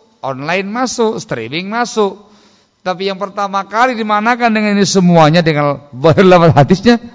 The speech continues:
datang langsung. Datang langsung ke halaqah ilmu, ke majalisul ilmi, mendengarkan ilmu, mengkaji ilmu, ayat, hadis, kalamnya para ulama. Jalan pintas meraih surganya Allah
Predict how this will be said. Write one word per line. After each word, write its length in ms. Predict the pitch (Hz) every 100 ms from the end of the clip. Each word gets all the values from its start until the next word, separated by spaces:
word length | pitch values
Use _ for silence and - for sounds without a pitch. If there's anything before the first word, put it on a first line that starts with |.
| -
datang 320 | - 143 170 170
langsung. 320 | 170 147 110 _ _ _ _ _ _ _ _ _ _ _ _ _
Datang 400 | - 127 131 120
langsung 400 | 147 185 - 151
ke 20 | 120
halaqah 460 | 131 123 - 113
ilmu, 320 | 160 180 185
ke 60 | 147
majalisul 560 | 135 113 120 113 113 110
ilmi, 460 | 127 170 180 190 - _ _ _ _
mendengarkan 560 | 131 127 123 131 127 123
ilmu, 400 | 131 175 190 190
mengkaji 480 | 156 127 123 - 120
ilmu, 640 | 139 175 190 185 190 190
ayat, 500 | 139 180 196 196 190 -
hadis, 480 | 147 185 - 190 151
kalamnya 420 | 147 143 139 135
para 240 | 131 123 127
ulama. 640 | 170 202 202 202 - - _ _ _ _ _ _ _ _ _ _ _ -
Jalan 400 | 113 113 110 101
pintas 480 | 110 101 123 -
meraih 320 | - 113 110 107
surganya 480 | 117 107 107 101
Allah 240 | 107 98